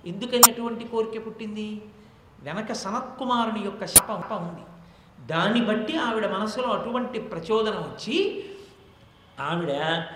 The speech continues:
ప్రతి అష్టమి తిథి నాడు ఉపవాసం చేసేది, ప్రతి నవమి తిథి నాడు సువాసిని పూజ చేసేది.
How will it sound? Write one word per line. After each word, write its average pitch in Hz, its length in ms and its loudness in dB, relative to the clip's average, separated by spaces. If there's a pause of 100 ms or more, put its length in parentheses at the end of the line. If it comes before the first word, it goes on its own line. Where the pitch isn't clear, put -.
(280)
ప్రతి 269 760 2 (460)
అష్టమి 302 600 0
తిథి 240 220 -2
నాడు 233 280 2
ఉపవాసం 214 540 -2
చేసేది, 185 460 -6 (760)
ప్రతి 196 440 -2
నవమి 262 240 4
తిథి - 340 -2
నాడు 170 640 2
సువాసిని 196 840 -2
పూజ 160 380 -14
చేసేది. - 280 -20